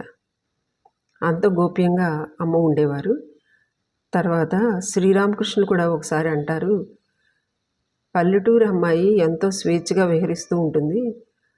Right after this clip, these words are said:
అలాంటిది ఇక్కడ ఏ విధంగా సర్దుకుపోతుందా అని నాకు భయం ఉండేది, కానీ నాలుగు గోడల మధ్య ఎంత చక్కగా ఒదిగిపోయిందో" అని చెప్పి ప్రశంసిస్తారనమాట.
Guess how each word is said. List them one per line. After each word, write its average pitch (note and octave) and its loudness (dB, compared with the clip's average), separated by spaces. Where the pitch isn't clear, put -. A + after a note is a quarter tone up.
అలాంటిది G3 2
ఇక్కడ F3+ 0
ఏ E3+ 2
విధంగా G3+ 2
సర్దుకుపోతుందా F#3 2
అని F#3 4
నాకు E3+ 2
భయం D3+ 0
ఉండేది, F3 0
కానీ F#3+ 4
నాలుగు E3+ 0
గోడల F#3+ 2
మధ్య F3 0
ఎంత D#3+ -2
చక్కగా E3+ -2
ఒదిగిపోయిందో" D#3+ 2
అని E3+ 2
చెప్పి G#3 -2
ప్రశంసిస్తారనమాట. D#3 -2